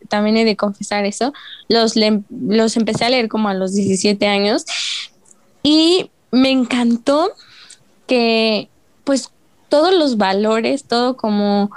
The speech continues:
la riqueza espiritual que tienen estos libros. O sea, realmente tú los ves como por afuera y piensas que son libros como de fantasía y, pues, la ter-, la Tierra Media y los hobbits y tal, pero tienen un trasfondo súper profundo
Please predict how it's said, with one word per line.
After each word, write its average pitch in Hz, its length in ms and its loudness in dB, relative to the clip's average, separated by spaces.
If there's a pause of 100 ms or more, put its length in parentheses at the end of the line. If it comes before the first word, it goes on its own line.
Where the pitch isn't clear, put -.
(260)
la 226 200 2
riqueza 233 580 0
espiritual 226 720 0
que 247 120 0
tienen 226 400 0
estos 202 340 -2
libros. 233 320 0
O 214 60 0
sea, 208 240 -4 (340)
realmente 285 500 2
tú 285 140 0
los 302 160 4
ves 262 160 -2
como 226 240 -2
por 208 180 0
afuera 208 360 0
y 220 60 0
piensas 208 340 -4
que - 100 -4
son 202 220 2
libros 202 320 4
como 202 280 2
de 190 140 0
fantasía 202 880 0
y, 180 380 0 (320)
pues, 226 160 2
la 208 100 2
ter-, 214 260 -2
la 202 240 -2
Tierra 214 280 0
Media 196 420 0
y 180 40 0
los 185 220 -4
hobbits 196 360 0
y 175 80 -4
tal, 240 280 -2
pero 208 220 0
tienen 311 300 0
un 294 160 2
trasfondo 240 560 -2
súper 254 420 0
profundo 214 760 0